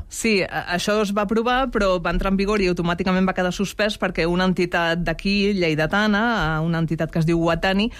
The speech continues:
ho va recórrer als tribunals. El T C J el que va fer és aturar-ho mentre de-, prenia una decisió i al final el que va decidir és avalar la prohibició. Però ho van recórrer, van anar al Suprem i en aquest cas el Suprem, doncs, va dir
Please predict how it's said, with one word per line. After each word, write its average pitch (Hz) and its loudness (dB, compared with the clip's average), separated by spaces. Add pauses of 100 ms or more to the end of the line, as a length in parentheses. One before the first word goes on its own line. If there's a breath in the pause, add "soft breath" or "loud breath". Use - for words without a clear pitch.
(160 loud breath)
ho 208 0
va 196 2
recórrer 190 0
als 180 -4
tribunals. 165 -4
El 175 0
T 185 -2
C 190 0
J 190 0 (100)
el 165 0
que 165 -2
va 165 2
fer 180 -2
és 156 -2
aturar-ho 165 0
mentre 156 -2
de-, 143 0
prenia 160 2
una 165 2
decisió 202 2 (260 loud breath)
i 196 0
al 208 0
final 220 0
el 175 -2
que 170 -4
va 165 0
decidir 185 0
és 220 -2
avalar 160 2
la 143 -2
prohibició. 147 -2 (120)
Però 190 2
ho 160 0
van 175 2
recórrer, 202 -2
van 165 -2
anar 165 0
al 165 0
Suprem 240 0 (280 loud breath)
i 175 0
en 165 2
aquest 165 -2
cas 165 0
el 175 0
Suprem, 190 0
doncs, 156 -4 (240 loud breath)
va 170 0
dir - -2